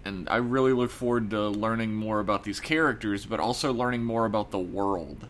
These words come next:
that they inhabit, which is always a great thing for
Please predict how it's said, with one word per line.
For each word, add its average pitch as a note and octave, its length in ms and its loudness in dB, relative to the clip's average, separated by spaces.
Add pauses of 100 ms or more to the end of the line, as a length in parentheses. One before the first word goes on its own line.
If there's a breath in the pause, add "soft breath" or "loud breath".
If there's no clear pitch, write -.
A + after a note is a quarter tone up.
that G2+ 160 -6
they F#2 120 0
inhabit, D#2+ 560 -4
which G#2 220 -4
is A2 100 -4
always A2 680 2
a G2 80 -2
great G#2+ 540 0
thing F#2 360 -4
for E2+ 540 -4